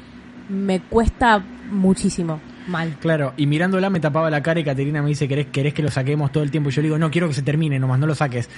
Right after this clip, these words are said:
Speaker 2: Eh, y la segunda temporada me está re gustando, me estoy riendo muchísimo,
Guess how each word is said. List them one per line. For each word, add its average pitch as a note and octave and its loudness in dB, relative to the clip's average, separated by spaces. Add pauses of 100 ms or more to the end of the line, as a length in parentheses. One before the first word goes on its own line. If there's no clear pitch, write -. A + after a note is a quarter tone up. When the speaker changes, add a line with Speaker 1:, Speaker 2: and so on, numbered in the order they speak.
(240)
Speaker 2:
Eh, C3 0
y C#3 -2
la C3 0
segunda E3+ 0
temporada D3 0
me D3+ 0
está C#3+ 0
re C#3+ 0
gustando, C#3+ 0
me C3+ 0
estoy C#3+ 0
riendo D3 0
muchísimo, D#3 0